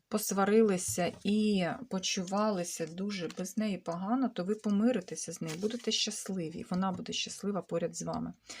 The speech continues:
Ви з нею помиритеся і будете щасливі, і вона буде щаслива поряд з вами. Якщо мене дивляться жінки, то у вас така інформація, що ви приймете,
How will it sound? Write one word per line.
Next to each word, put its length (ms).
Ви 200
з 100
нею 260
помиритеся 920
і 80
будете 460
щасливі, 560
і 160
вона 300
буде 220
щаслива 520
поряд 340
з 60
вами. 320
Якщо 540
мене 280
дивляться 540
жінки, 680
то 140
у 160
вас 360
така 300
інформація, 720
що 480
ви 180
приймете, 920